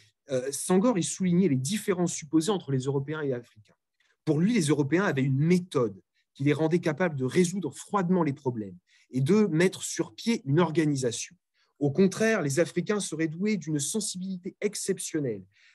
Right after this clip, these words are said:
mais cela les conduirait à s'identifier à l'objet et à ne plus pouvoir agir sur lui, sur lui. Senghor appliquait cette théorie à la radio d'outre-mer. Les Européens y apporteraient leur technique,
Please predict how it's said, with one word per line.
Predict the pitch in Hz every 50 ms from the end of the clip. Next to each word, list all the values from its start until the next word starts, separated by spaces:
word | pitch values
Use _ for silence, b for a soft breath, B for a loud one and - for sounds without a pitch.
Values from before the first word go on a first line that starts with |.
| b b
mais | - 170 190
cela | 185 - - 226 226 226
les | 202 185 175
conduirait | - 202 220 185 190 208 214 202 160
à | 139
s'identifier | 139 - - - 269 254 240 220 185 - 202 190 - - 214 185
à | 151 143
l'objet | 147 147 143 131 123 160 214 294 - _ _ _ b b b b b b b -
et | 175 180
à | 180
ne | 185 190 185
plus | 185 - 320 320
pouvoir | - 302 277 262 262 240 208
agir | 196 175 175 185 175
sur | - - - 160
lui, | 156 131 113 -
sur | - - - 175 139
lui. | 127 107 92 92 _ _ _ _ _ _
Senghor | - - - - 180 185 185 180 208 220 208 214 -
appliquait | 160 160 - - 190 175 - 190 185 180 180 - _
cette | - - - - 117 113 -
théorie | - 165 151 143 135 139 196
à | 135
la | 135 127
radio | 123 151 160 156 180
d'outre-mer. | 160 170 175 - - 170 151 139 110 95 - - 120
Les | 117 117
Européens | 151 156 160 156 139 160 151 143 139 135 139 _ _ -
y | 123 127
apporteraient | 127 - - - - - 143 127 123
leur | 113 101 - -
technique, | - 190 185 - - 214 254 - - _